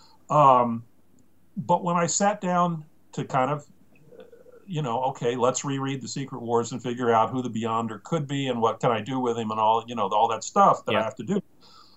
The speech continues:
Speaker 1: Um, I found that I kinda liked him. I mean, not, not to, not, I didn't love him, but, um, you know, I, I thought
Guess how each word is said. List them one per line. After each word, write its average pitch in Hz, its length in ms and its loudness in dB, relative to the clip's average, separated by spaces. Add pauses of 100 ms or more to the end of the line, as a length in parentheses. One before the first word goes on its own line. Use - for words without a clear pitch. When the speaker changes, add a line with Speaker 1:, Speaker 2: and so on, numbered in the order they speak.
(120)
Speaker 1:
Um, 143 400 4 (320)
I 254 100 2
found 254 260 4
that 202 80 6
I 175 80 6
kinda 175 260 4
liked 131 380 4
him. 98 220 -10 (160)
I 160 60 0
mean, 156 240 -2
not, 190 500 2 (460)
not 202 260 0
to, 170 260 -2
not, 185 280 2 (960)
I 160 160 0
didn't 110 220 -4
love 175 260 6
him, 110 200 -8 (300)
but, 151 380 4
um, 104 500 2 (580)
you 185 80 -4
know, 147 360 0
I, 196 140 -6 (100)
I 170 140 -2
thought 170 420 2